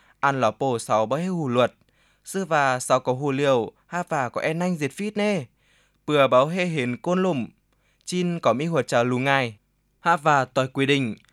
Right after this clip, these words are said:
diệt phít xương nì lò bà cho phạt té xàm xí pan, họt hả xí pan ngân nê. Liều nhăng cho củ tòn ở khẩu chào mớ vậy côn ướn bày mang ai đi hơn.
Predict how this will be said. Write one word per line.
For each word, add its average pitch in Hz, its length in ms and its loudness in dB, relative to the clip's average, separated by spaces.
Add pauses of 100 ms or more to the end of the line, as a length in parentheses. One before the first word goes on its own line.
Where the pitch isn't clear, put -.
(120)
diệt 127 280 -4
phít 160 200 -4
xương 175 240 -2
nì 160 240 -2
lò 110 380 0
bà 110 240 4
cho 127 200 -6
phạt 123 320 0
té 127 300 -2
xàm 127 400 0
xí 175 160 -6 (100)
pan, 180 240 -2 (260)
họt 123 300 0
hả 110 300 -2
xí - 180 -8 (100)
pan 170 160 2
ngân 175 180 0
nê. 180 280 -2 (480)
Liều 135 340 4
nhăng 147 200 -6
cho 160 200 -2
củ 120 200 -8
tòn 120 240 0
ở 120 80 -2
khẩu 113 400 0
chào 113 220 0
mớ 120 180 -2
vậy 156 280 -4
côn 160 200 -6
ướn 147 200 -6
bày 127 120 0
mang 160 180 -2
ai 151 120 -2
đi 131 140 -4
hơn. 139 260 -4